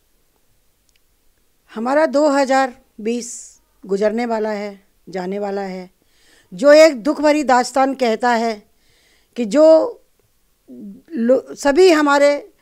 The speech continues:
दुनिया के शहरवासियों को, आगरा वासियों को और हम सभी मनुष्यों के ऊपर जो विपदा आई, उसको जाते हुए हमें खुशी होती है कि वो साल हमारे लिए जो एक दुख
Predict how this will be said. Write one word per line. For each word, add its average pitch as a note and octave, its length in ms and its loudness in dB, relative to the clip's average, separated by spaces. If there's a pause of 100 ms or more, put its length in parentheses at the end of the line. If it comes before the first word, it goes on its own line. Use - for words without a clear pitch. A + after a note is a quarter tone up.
(400)
दुनिया C4+ 360 2
के C#4 340 0
शहरवासियों B3+ 800 0
को, A#3+ 240 -2
आगरा A3+ 380 -4
वासियों A3+ 420 -2
को A3+ 220 -4 (560)
और C#4+ 140 4
हम D#4 240 4
सभी D4 520 -2 (100)
मनुष्यों B3 380 -4
के B3+ 160 -2
ऊपर A3 500 -4 (100)
जो A#3 140 -2
विपदा A3+ 320 -4
आई, G#3 520 -2 (680)
उसको E4 600 2 (100)
जाते B3+ 320 4
हुए D4 440 4 (360)
हमें C#4+ 180 2
खुशी C#4 260 0
होती D4+ 320 4
है C#4+ 120 6
कि C#4+ 140 -4
वो C#4 160 0
साल C4+ 220 2
हमारे B3+ 300 0
लिए C4 140 2
जो C#4 100 -2
एक C4 100 -4
दुख A#3+ 200 -6